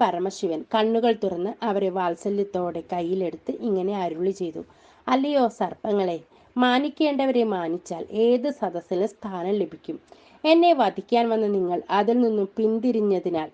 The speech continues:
ഇനി നിങ്ങൾക്കുള്ള സ്ഥാനം എൻ്റെ ശരീരഭാഗങ്ങളിലായിരിക്കും." ആനന്ദത്താൽ മതിമറന്ന സർപ്പങ്ങളെ ഭഗവാൻ കയ്യിലും കാലിലും ധരിച്ചു.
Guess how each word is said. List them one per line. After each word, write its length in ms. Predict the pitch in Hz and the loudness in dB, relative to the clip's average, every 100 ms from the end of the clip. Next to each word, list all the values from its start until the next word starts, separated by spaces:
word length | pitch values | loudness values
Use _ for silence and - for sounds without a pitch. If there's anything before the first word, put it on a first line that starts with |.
| - | -2
ഇനി 260 | 220 202 | 0 2
നിങ്ങൾക്കുള്ള 600 | 180 196 202 226 240 262 | 2 2 2 2 2 0
സ്ഥാനം 520 | 247 - 208 175 165 - | -2 -4 -6 -6 -8 -6
എൻ്റെ 160 | 180 165 | -6 -6
ശരീരഭാഗങ്ങളിലായിരിക്കും." 1600 | - 170 156 185 220 - 151 151 175 190 226 156 143 - 156 - - _ - - - | -6 -6 -2 -2 -2 -4 -12 -8 -2 0 2 0 -2 -8 -12 -12 -16 _ -20 -18 -2
ആനന്ദത്താൽ 720 | 262 254 247 233 220 214 196 | 2 4 4 2 0 2 2
മതിമറന്ന 560 | 196 185 196 208 185 170 | 2 2 2 0 0 -4
സർപ്പങ്ങളെ 640 | 170 170 - 190 185 214 | -4 -6 -4 -2 0 0
ഭഗവാൻ 520 | 254 196 165 170 165 - | 0 -2 -2 -2 -4 -6
കയ്യിലും 460 | 185 170 175 196 302 - | -4 -4 -2 -2 -2 -4
കാലിലും 420 | 185 151 151 196 | -4 -4 -4 -4
ധരിച്ചു. 460 | 190 143 143 - | -6 -10 -12 -14